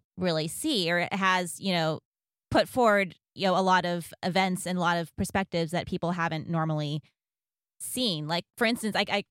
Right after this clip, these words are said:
keep going back to Sans Souci, which is a very unique festival in that the structure of it is a very unique one because it typically takes place over the course of a few months, like, usually, like, weekend events over the course of a few months.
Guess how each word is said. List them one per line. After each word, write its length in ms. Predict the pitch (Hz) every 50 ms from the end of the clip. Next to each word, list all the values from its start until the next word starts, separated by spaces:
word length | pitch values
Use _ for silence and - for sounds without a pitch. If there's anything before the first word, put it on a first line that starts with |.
| _ _ -
keep 120 | - 233 -
going 160 | 220 196 196
back 140 | 196 185 -
to 60 | 175
Sans 260 | - 208 190 180 -
Souci, 440 | - 170 170 - - 311 277 220 202
which 200 | 190 190 - -
is 200 | 196 180 180 - -
a 60 | 185
very 520 | 165 185 185 180 175 170 170 170 165 190 -
unique 320 | - 185 180 180 175 -
festival 680 | - 175 160 170 - - 160 165 165 156 156 156 151 - _ -
in 100 | - 180
that 220 | 165 160 156 151 - _ _ -
the 80 | 214 208
structure 320 | - 285 277 - 247 208
of 80 | 180 165
it 100 | 170 - _ _ -
is 200 | - 180 170 160
a 80 | 170 170
very 180 | 160 165 156
unique 380 | 160 156 160 160 156 147 _ -
one 180 | 160 156 156 156
because 640 | 156 156 - - 165 156 156 147 - - - - _ _ -
it 100 | - 190
typically 340 | - 208 - 190 - 170 165
takes 280 | - - 185 156 - -
place 300 | - 180 156 160 - -
over 140 | 165 156 160
the 80 | 156 -
course 400 | - - 175 156 151 - - - -
of 140 | 170 160
a 60 | 151 160
few 180 | - 170 147
months, 320 | 143 139 156 165 185 - -
like, 220 | 160 151 - -
usually, 240 | 170 160 170 156 156
like, 180 | 151 156 -
weekend 340 | 156 160 160 - 170 170 170
events 360 | 165 - 175 175 170 - - -
over 160 | - 156 156
the 80 | 156 156
course 280 | - - 170 160 - -
of 60 | 165
a 40 | 156
few 220 | - 170 156 147
months. 480 | 156 214 220 165 156 156 - - -